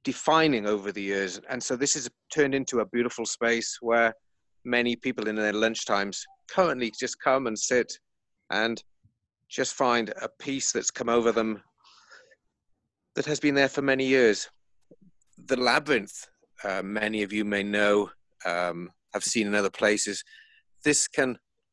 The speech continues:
also provide an opportunity to just take a little time, meander, wander around it, and just, just reflect on,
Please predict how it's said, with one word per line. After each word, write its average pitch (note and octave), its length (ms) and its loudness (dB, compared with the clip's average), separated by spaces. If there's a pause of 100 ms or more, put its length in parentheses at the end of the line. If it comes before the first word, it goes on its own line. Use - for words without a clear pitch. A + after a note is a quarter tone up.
(580)
also E3+ 440 4
provide F#2+ 600 -2
an A2+ 140 -6
opportunity A2 760 -4
to B2 120 -4
just - 600 -2 (1040)
take D3+ 260 2
a D3+ 60 6
little C3+ 240 4
time, A#2+ 580 2 (600)
meander, A#2+ 800 2
wander A#2 480 2
around A2+ 340 0
it, F#2+ 180 -6 (720)
and B2+ 140 -8
just, - 300 -14 (300)
just - 240 -2
reflect C#3+ 480 2
on, A2 280 0